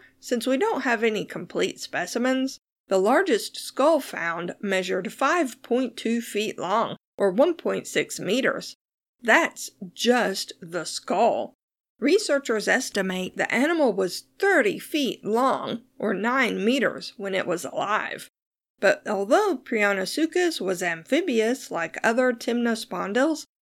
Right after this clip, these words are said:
it retained a lot of features from its fish ancestors. Basically, it looked something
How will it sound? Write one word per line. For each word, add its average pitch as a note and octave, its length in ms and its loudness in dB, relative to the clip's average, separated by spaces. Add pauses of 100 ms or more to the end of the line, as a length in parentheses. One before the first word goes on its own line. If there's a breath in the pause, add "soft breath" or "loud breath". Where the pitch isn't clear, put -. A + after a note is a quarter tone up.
(140)
it G3+ 160 4
retained G#3+ 500 0
a F3+ 100 0
lot C4 260 4
of G3+ 160 4
features G3 580 -2
from F#3 280 -10
its - 180 -10
fish D#4+ 380 4
ancestors. - 880 -6 (560)
Basically, E4 800 0
it A#3 160 2
looked G4+ 240 0
something B3 640 -2